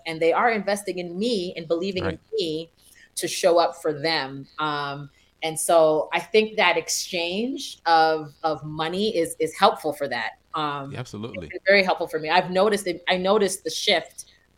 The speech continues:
Speaker 1: I loved my Facebook group. I loved the, w-, w-, what we were doing in there. It was also very powerful, but I can't deny that this has also been incredibly rewarding as well because of switching into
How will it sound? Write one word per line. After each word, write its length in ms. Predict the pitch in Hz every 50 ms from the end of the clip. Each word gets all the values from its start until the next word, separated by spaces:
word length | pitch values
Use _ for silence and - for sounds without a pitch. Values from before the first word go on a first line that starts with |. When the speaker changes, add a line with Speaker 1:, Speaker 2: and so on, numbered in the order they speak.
| _ _ _ _ _ _ _ _ _ - 160
Speaker 1:
I 120 | 180 185
loved 360 | 175 180 180 185 - 190 -
my 160 | 202 208 202
Facebook 440 | 208 208 214 208 220 - 226 202 196
group. 160 | 226 226 220
I 80 | 196 175
loved 180 | 170 175 170 175
the, 60 | 190
w-, 180 | 180 185 185
w-, 260 | 180 180 - 170 170 - -
what 140 | 170 180 180
we 100 | 185 175
were 140 | 170 165
doing 300 | 156 160 165 175 180 185
in 120 | 196 202 196
there. 400 | 202 214 214 226 233 240 233 233 _ _ _ - -
It 40 |
was 100 | 165 160
also 260 | - 151 170 170 - 185
very 280 | 180 180 175 180 185
powerful, 480 | 175 - 180 170 180 185 180 202 208 208
but 140 | 202 175 160
I 100 | 165 160
can't 440 | - - 196 185 180 175 156 -
deny 380 | 151 170 160 160 151 160 160 156
that 260 | 151 147 147 147 147
this 240 | 151 170 170 - - -
has 120 | 165 156 - -
also 440 | 147 156 156 - - - 147 147 147 143 -
been 580 | 160 151 147 147 143 143 143 139 139 139 139 _ _ _ _ _ _ _ _ _ _ _ _ -
incredibly 680 | 170 156 - _ - - - 196 180 175 185 160 175 165
rewarding 480 | 160 165 151 147 160 156 156 156 151 151
as 120 | 139 131
well 600 | 139 143 151 147 147 143 139 139 139 143 139 _ _ _ _ _ _ _ -
because 420 | 170 156 - - 185 165 165 156
of 140 | - 143 139
switching 420 | - - - 165 160 - 156 147 -
into 800 | 151 151 151 - - - 156 147 143 143 139 139 139 139 139